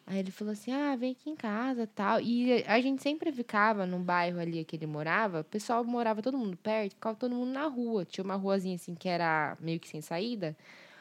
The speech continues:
Sentava todo mundo lá na calçada e ficava lá na rua, trocando ideia e tal. Então, esse era o rolê, né? Pa-, porque era aquela coisa: ah, é, a gente tava ficando já fazia um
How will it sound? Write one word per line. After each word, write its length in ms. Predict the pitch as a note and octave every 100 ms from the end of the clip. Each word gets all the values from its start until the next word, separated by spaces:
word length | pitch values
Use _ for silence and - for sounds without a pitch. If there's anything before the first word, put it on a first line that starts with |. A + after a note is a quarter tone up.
| - _
Sentava 400 | D#4 D4+ D4 D4
todo 220 | E4 A#4
mundo 160 | B4 D#4
lá 160 | A#3 G3
na 100 | G3+
calçada 460 | G3+ G3+ A3 A#3
e 40 | E4
ficava 400 | G#4 G#4 A4+ B4+ B4
lá 240 | A#3 G#3
na 180 | G3+ F3
rua, 640 | F3 F3+ G3 F#3+ F3 E3+ E3
trocando 340 | - E3+ F3+ F3+
ideia 420 | E3 D#3+ F3+ D#3
e 20 |
tal. 420 | - E3 D#3+ E3+ G3 -
Então, 180 | F#4+
esse 240 | G#4 F#4+ F#4+
era 100 | F#4
o 60 |
rolê, 320 | F4 A4 C#4 E3+
né? 220 | E3+ B3 _ _ _
Pa-, 120 | - - -
porque 260 | G3+ G#3 B3+
era 200 | A#3 A#3+
aquela 260 | A#3+ A3+
coisa: 360 | A3 F#3+ E3+ G3+
ah, 220 | G#3+ A#3+
é, 200 | A3 F#3+
a 40 | F#3+
gente 220 | F3+ -
tava 160 | F#3 E3+
ficando 260 | - F3
já 120 | E3
fazia 280 | D#3+ E3 D#3+
um 320 | D#3+ D#3+ D3+